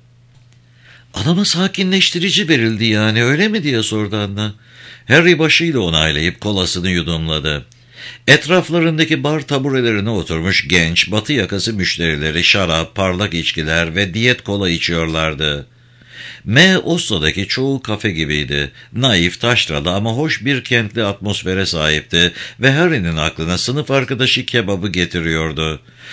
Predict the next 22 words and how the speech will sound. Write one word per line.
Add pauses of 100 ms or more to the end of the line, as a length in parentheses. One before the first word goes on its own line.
(180)
O
akıllı
uslu
olanın
popüler
çocukların
kullandığı
bütün
argo
ifadeleri
bir
deftere
yazdığını
keşfetmişlerdi. (920)
Zavallı
adamı
hastaneye
götürdüler.
Sonra
yine
komşusuyla
konuştuk.